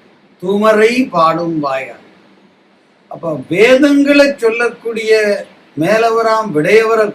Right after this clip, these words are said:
கூட மயக்கும் வண்ணமா அமைந்தவை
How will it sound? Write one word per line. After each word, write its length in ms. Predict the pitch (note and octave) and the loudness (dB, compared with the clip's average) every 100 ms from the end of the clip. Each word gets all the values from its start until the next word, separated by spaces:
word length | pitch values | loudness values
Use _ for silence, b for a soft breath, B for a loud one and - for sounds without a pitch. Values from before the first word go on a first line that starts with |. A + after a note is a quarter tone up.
| - | -4
கூட 140 | B3 C4+ - - _ _ _ _ _ _ _ _ _ _ _ _ _ | 0 0 0 -8 _ _ _ _ _ _ _ _ _ _ _ _ _
மயக்கும் 720 | C#3 F3+ A#3+ B3 - C#4+ C4+ A3 | -6 -2 -2 -4 -4 -2 0 0
வண்ணமா 540 | G#3 G#3+ A3 A3+ A3 A3 G3 - - _ _ _ _ _ _ _ _ _ _ _ _ _ _ - | 0 0 -2 0 0 0 -4 -12 -20 _ _ _ _ _ _ _ _ _ _ _ _ _ _ -6
அமைந்தவை 640 | E3 G#3 A3+ G#3 G#3 B3 | -4 -2 -2 0 0 0